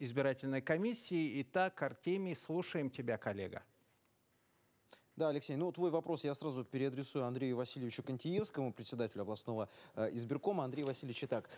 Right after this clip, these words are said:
Speaker 2: э, по состоянию вот на двадцать два часа сорок минут какие-то данные новые есть ли, э,
Speaker 1: Нас не
Speaker 2: относительно
Speaker 1: забили в так-
Speaker 2: явки и активности избирателей?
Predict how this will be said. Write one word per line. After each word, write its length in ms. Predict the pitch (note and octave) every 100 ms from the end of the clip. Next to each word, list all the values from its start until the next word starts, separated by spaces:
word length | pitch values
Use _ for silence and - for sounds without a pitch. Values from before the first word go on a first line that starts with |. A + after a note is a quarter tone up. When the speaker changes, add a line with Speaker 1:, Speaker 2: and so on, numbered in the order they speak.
| -
Speaker 2:
э, 160 | - A2+ G#2+
по 140 | F3
состоянию 580 | F3 - D3+ D#3 D3+ C#3+
вот 180 | C#3 C3+
на 220 | C3 B2+
двадцать 560 | A2+ C3+ C3+ - A2 -
два 200 | A2 A#2
часа 300 | - - D#3
сорок 400 | - C#3+ C3 -
минут 260 | C3 E3 D#3+
какие-то 400 | A#2 C#3 C3 A#2+
данные 400 | B2+ C3 B2 B2
новые 500 | B2+ C3 A2 A2 G#2+
есть 360 | D3 F3 -
ли, 180 | C#3+ D#3+ - - -
э, 40 | G#2
Speaker 1:
Нас 100 | G#2+
не 220 | G#2+ C3+
Speaker 2:
относительно 20 |
Speaker 1:
забили 360 | B2 C3 A#2 A2
в 60 | G#2
так- 120 | B2
Speaker 2:
явки 300 | C#3+ - A#2+
и 200 | A2+ C#3+
активности 760 | A#2+ - B2+ A#2+ A2+ - G#2+ G2+
избирателей? 640 | G2+ G2 F#2+ F2+ -